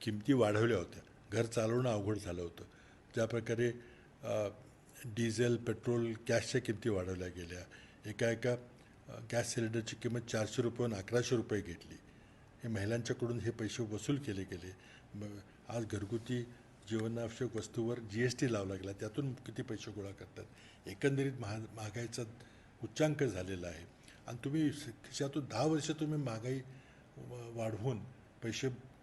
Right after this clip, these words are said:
लोकांच्या खिशातून काढून घेतले, आता त्यांना पंधराशे रुपये देत आहे, हे दिलेच पाहिजेत. आम्ही आमच्या जाहीरनाम्यामध्ये, अ, काय करायचं त्याचा विचार करू, पण पंधराशे रुपये हे बिलकुल पर्याप्त नाहीत, त्यापेक्षा अधिक दिले पाहिजेत.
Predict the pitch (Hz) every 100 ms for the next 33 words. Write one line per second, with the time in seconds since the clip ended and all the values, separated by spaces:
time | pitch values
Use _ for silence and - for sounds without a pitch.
0 | - - - 123 113 123 120 120 101 113
1 | 123 113 107 113 101 98 110 104 127 123
2 | 131 120 104 127 127 143 135 117 104 98
3 | 90 - - - 117 143 175 175 127 110
4 | 98 - - - - - 104 120 113 110
5 | 139 135 120 110 120 123 120 117 113 139
6 | 143 - - - - - 110 104 104 -
7 | - - - - 127 127 117 113 123 117
8 | 117 107 107 120 120 123 123 139 123 104
9 | 120 120 120 104 117 110 110 95 - 135
10 | - 104 104 107 120 98 101 127 - -
11 | - - - - 113 104 104 127 104 107
12 | 110 110 104 98 92 -